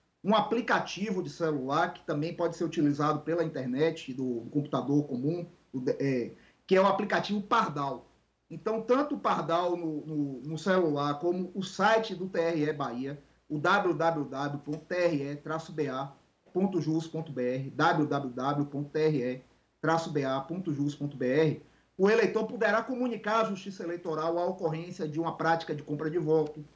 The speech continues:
de abuso de poder, a existência de uma propaganda mentirosa, de uma propaganda abusiva que contraria a lei. E aí a Justiça Eleitoral, dentro das suas competências, irá tomar as atitudes. Eventualmente poderá retirar a propaganda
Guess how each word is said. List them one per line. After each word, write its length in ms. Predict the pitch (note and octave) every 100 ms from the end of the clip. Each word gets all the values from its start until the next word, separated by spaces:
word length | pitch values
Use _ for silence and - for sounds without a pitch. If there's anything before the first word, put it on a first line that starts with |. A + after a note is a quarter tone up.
| _ _
de 120 | C#3
abuso 360 | F3+ D3 E3+ E3
de 80 | E3
poder, 640 | E3+ D#3 C#3+ D3+ D3+ D3+ _ -
a 160 | F#3
existência 800 | G3+ G3 F3+ - - G3 F#3+ F#3
de 200 | D#3+ D#3+
uma 200 | F3 F3+
propaganda 560 | F#3+ F#3+ F#3 D#3 E3 D#3+
mentirosa, 800 | D#3 D#3+ - D3+ D3+ D#3 C#3+ C#3+ - _ -
de 60 |
uma 160 | F#3+ F#3+
propaganda 540 | F#3+ F#3+ E3 D#3 E3
abusiva 600 | E3 G3 D#3+ C#3+ E3 D#3 D3
que 120 | E3+
contraria 560 | G3 F#3+ F#3+ D#3 D#3+
a 20 | E3+
lei. 420 | D3 D#3+ E3+ - _ _ -
E 100 | A#3
aí 180 | A3+
a 40 | B3
Justiça 320 | A#3+ - C4+
Eleitoral, 520 | A#3 A3 G#3+ G3 G#3+
dentro 300 | F3+ B3 C#4+
das 140 | A3 F#3+
suas 220 | G3 F#3
competências, 840 | G#3 F#3+ F#3+ E3+ F#3+ G3+ B3+ - _ _ _
irá 260 | A#3 A3 A3+
tomar 360 | A3+ G3 F3+
as 100 | G3
atitudes. 580 | G#3+ A#3 - E3 D#3 B2
Eventualmente 640 | D#3 E3 G3+ A3+ D#3+ E3 -
poderá 360 | F#3 E3 D#3
retirar 380 | D#3 D3+ D#3 C#3
a 20 |
propaganda 720 | C#3+ D#3+ G3 D#3 D#3+ F3 F#3